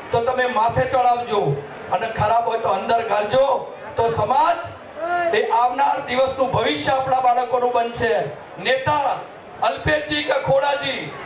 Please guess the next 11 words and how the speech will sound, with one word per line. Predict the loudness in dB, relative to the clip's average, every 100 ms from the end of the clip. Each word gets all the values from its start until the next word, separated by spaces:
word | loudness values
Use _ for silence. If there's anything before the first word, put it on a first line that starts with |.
| 0
અહીંયા | 2 0
કેટલો | 2 -2 0 2 2
ભોગ | 2 2 2
આપ્યો | 0 0 0 2 2
છે, | 2 -2 -2 -8 -16 -10 0
તારે | 2 4
આ | 4 2
સમૂહ | 2 0 0 0
લગ્ન | 0 0 2 4
થયા | 4 4 2
છે, | -2 -2 -4